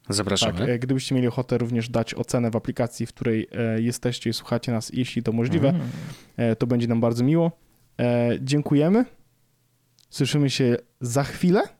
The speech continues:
Speaker 2: jak już zajdą, e, zajdzie słońce, e,
Speaker 3: Mhm.
Speaker 2: lub, e,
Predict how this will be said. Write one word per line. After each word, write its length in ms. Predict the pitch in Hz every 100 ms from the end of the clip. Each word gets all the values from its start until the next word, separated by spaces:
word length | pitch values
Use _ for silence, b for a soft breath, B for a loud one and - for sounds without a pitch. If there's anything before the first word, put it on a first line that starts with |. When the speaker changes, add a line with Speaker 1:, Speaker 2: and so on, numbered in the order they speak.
| _ _ _ _ _ _ _ _ -
Speaker 2:
jak 200 | 117 -
już 100 | 123
zajdą, 540 | 123 131 135 139 139
e, 220 | - 123 120
zajdzie 260 | 131 135
słońce, 480 | - 143 160 175 226 - _ _ _ _ b b b b b - 135
e, 80 | 135
Speaker 3:
Mhm. 300 | 139 139 139
Speaker 2:
lub, 280 | 180 - -
e, 360 | - 131 131